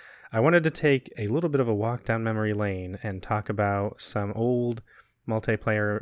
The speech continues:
memories that we might have, 'cause I thought that might be fun. But before we get to that, let's learn a little bit more about one Mister Gary Hart. Gary, tell us about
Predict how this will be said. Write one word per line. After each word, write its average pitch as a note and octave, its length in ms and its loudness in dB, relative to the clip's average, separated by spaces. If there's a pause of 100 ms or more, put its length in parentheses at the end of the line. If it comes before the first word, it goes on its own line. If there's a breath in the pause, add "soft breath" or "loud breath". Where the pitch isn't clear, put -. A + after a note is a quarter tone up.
memories G2+ 520 -4
that - 100 -2
we A2 100 -2
might G2+ 220 -6
have, G2+ 320 -6
'cause G#2+ 120 -4
I G#2 60 0
thought G2 300 -6
that - 160 -4
might G#2 200 -6
be G2 220 -2
fun. B2 680 -2 (600 loud breath)
But C3 140 2
before A#2+ 260 2
we G#3+ 120 2
get C#3+ 160 2
to A#2 80 -6
that, G#2 340 4
let's - 240 -4
learn D#3 220 0
a B2+ 40 2
little A#2+ 300 0
bit A2 260 -2
more A#2 280 -4
about F#2 300 -4
one G2 220 -4
Mister G2 540 -4
Gary F#2+ 300 -2
Hart. G2+ 400 -2 (100)
Gary, B2+ 260 8
tell F3 280 6
us F#3 160 6
about A#2 560 4